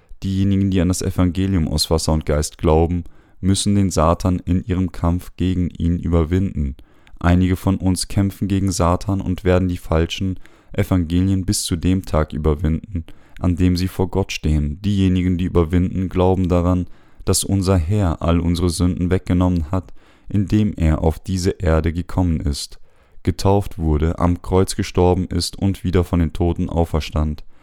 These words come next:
Egal, was die anderen sagen, sie schwanken nicht in ihrem Glauben, dass der Ort der Reinigung ihrer Sünden der Jordan ist und dass all ihre Sünden durch die Taufe, die Jesus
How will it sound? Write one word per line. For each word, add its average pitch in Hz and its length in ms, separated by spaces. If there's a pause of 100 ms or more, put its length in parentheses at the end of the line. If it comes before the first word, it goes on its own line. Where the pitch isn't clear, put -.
(220)
Egal, 101 420
was 87 140
die - 140
anderen 82 300
sagen, 78 480 (1800)
sie - 180
schwanken 92 580
nicht 82 240
in 82 140
ihrem 87 320
Glauben, 90 520 (1080)
dass 87 240
der - 240
Ort 95 320
der 95 160
Reinigung 85 600
ihrer 82 280
Sünden 87 440
der 90 120
Jordan 87 440
ist - 320
und 98 160
dass - 220
all 98 240
ihre 78 220
Sünden 80 520
durch 92 180
die 90 140
Taufe, 98 480
die 85 120
Jesus 87 560